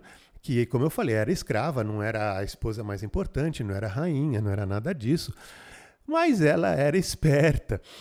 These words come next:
né? Ela era muito esperta, ela, ela, ela foi manobrando politicamente ali dentro, né? Essas histórias de harém também, eu nem vou me estender muito sobre isso, né? Porque senão esse, esse, esse episódio aqui vai virar uma novela.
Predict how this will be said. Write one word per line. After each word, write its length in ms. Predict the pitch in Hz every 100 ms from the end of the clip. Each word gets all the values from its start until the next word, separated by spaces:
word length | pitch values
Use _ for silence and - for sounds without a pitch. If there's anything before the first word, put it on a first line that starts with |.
| - -
né? 320 | 113 113 117
Ela 160 | 104 104
era 160 | 135 196
muito 420 | 147 170 226 110
esperta, 520 | - - 113 104 113
ela, 100 | 110
ela, 240 | 117 120
ela 280 | 127 123 139
foi 380 | - 143 147 202
manobrando 720 | 214 214 262 226 175 214 156
politicamente 960 | - 120 135 - - 180 156 147 180 120
ali 180 | 120
dentro, 460 | 123 117 147 - 117
né? 640 | 127 123 123 110 127 131 143
Essas 240 | - 139
histórias 400 | 143 139 131 117
de 80 | 120
harém 300 | 98 110 135
também, 260 | 110 123
eu 80 | 170
nem 140 | 254 233
vou 120 | 175
me 100 | 139
estender 380 | - 123 113 127
muito 220 | 123 127
sobre 300 | - 107 95
isso, 300 | 110 139 - - - - - - 117
né? 180 | 123
Porque 300 | 120 110 -
senão 300 | 113 117 135
esse, 180 | 127 -
esse, 440 | 104 - 104 95 87 _ _ _ - - -
esse 180 | 98 127
episódio 460 | 135 107 117 117
aqui 180 | 104 123
vai 180 | 113 117
virar 240 | 110 101
uma 120 | 117
novela. 540 | 117 113 104 101 98